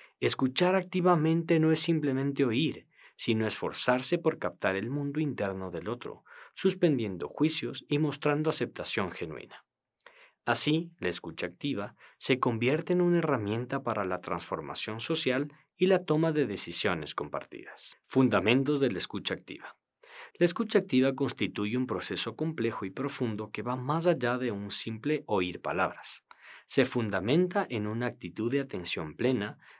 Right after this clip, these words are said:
apertura y empatía hacia el interlocutor, buscando comprender no solo el contenido literal del mensaje,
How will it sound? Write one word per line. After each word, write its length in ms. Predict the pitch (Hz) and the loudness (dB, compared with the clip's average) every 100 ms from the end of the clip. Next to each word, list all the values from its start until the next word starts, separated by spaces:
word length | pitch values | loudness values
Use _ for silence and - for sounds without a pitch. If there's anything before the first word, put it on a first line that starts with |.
| - | 0
apertura 720 | 131 127 101 - 160 101 78 | 2 4 2 4 4 2 -2
y 200 | 120 117 | -2 0
empatía 580 | 95 85 82 127 165 165 | 0 -2 -2 2 2 2
hacia 360 | 117 113 - 90 | 0 -2 0 -2
el 120 | 98 | -2
interlocutor, 880 | 101 90 87 82 98 90 139 - _ - - - - | -4 -4 -4 -4 -6 -2 -2 -2 _ -20 -20 -10 0
buscando 520 | 143 - 165 180 180 | 0 2 2 4 4
comprender 640 | 180 143 123 113 143 131 | 4 2 0 2 2 2
no 220 | 98 120 139 | 2 -2 -2
solo 300 | - 175 165 | 0 2 0
el 120 | 160 | 0
contenido 560 | 151 135 127 120 147 151 | -2 0 -2 0 0 -2
literal 440 | 127 107 104 123 | -4 -4 -4 -4
del 140 | 117 101 | -4 -6
mensaje, 640 | 101 - 156 - - | -6 -2 -2 -4 -12